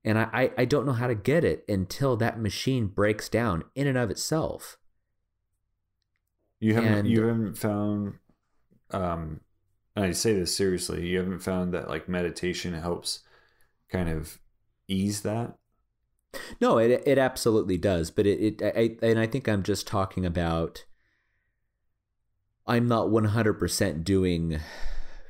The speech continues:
Speaker 1: think, I, I don't see the, <laughs> it, it feels like I do see the end game of playing life that way.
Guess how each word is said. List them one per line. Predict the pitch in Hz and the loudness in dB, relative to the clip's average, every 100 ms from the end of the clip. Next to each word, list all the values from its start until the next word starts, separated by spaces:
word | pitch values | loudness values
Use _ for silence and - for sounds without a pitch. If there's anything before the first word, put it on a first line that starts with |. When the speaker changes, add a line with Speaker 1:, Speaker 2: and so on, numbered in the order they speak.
| - _ _ _ _ _ _ _ _ _ _ _ _ _ _ _ _ _ _ _ _ _ _ - _ - | -20 _ _ _ _ _ _ _ _ _ _ _ _ _ _ _ _ _ _ _ _ _ _ -20 _ -4
Speaker 1:
think, | 127 120 - _ _ _ _ _ _ _ _ _ _ _ _ _ _ _ _ - | -4 -4 -16 _ _ _ _ _ _ _ _ _ _ _ _ _ _ _ _ -6
I, | 113 - | -4 0
I | 131 | -2
don't | 101 127 127 165 - | 2 2 2 0 -2
see | - 131 123 | 0 2 2
the, | 110 101 95 95 - - - | 2 2 2 2 4 6 6
<laughs> | - - 120 | 2 -2 -2
it, | 117 | 2
it | 117 - | 0 2
feels | 147 156 | 2 4
like | 127 | 2
I | 110 | 0
do | 101 147 | 2 2
see | 165 135 | 4 2
the | 101 95 | 2 2
end | 90 87 85 | 0 0 0
game | 82 78 - | 0 -2 -4
of | 87 78 78 _ - | -6 -6 -14 _ -2
playing | 120 110 90 | 0 2 0
life | 90 87 - | -2 -2 -2
that | 80 65 | -4 -2
way. | 98 80 - | -2 -2 -4